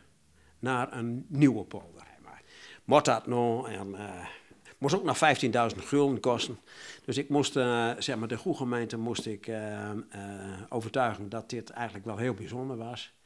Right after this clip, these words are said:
En daar waren ze wel met me eens. Maar ze zeiden, ja, dit, dit hoort allemaal niet in de polder. En er was een oude boer in, eh, in de zaal,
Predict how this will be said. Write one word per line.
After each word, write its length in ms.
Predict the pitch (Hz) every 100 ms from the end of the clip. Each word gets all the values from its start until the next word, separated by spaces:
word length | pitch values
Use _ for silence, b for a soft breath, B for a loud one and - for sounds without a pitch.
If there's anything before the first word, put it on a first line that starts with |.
| b b b b -
En 120 | 101
daar 120 | 127
waren 160 | 165 123
ze 100 | 123
wel 160 | 113
met 200 | 113 113
me 180 | 104 101
eens. 420 | 113 143 - - - B B B
Maar 120 | 107 101
ze 100 | 95
zeiden, 280 | 90 71 73 - -
ja, 500 | - 73 73 76 76 90
dit, 160 | 123 -
dit 200 | 127 113
hoort 260 | 131 135 123
allemaal 380 | 117 113 110 110
niet 100 | 107
in 140 | 107
de 80 | 104
polder. 440 | 113 98 90 85 - -
En 180 | 113 101
er 60 | 101
was 160 | 110
een 60 | 120
oude 300 | 110 113 110
boer 480 | 113 143 131 117 131
in, 280 | 120 113 113
eh, 240 | 110 120
in 100 | 131
de 100 | 110
zaal, 400 | 117 123 113 98